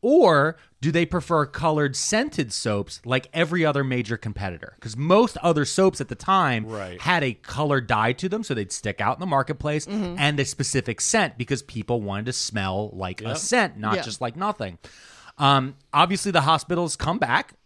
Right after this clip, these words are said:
Speaker 1: widely supportive in Ivory's favor. This is that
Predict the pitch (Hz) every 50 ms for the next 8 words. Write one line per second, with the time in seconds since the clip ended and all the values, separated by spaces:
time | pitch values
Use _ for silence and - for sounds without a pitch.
0 | _ - 123 104 101 120 117 123 139 139 143 139 139 156 185 185 - - - -
1 | 190 - - 113 117 113 131 139 139 - - 139 151 - 117 113 117 110 139 156
2 | 151 - - 277 330 - 101 92 80 - - _ _ _ - 131 147 143 147 135
3 | 123 156 156 156 - _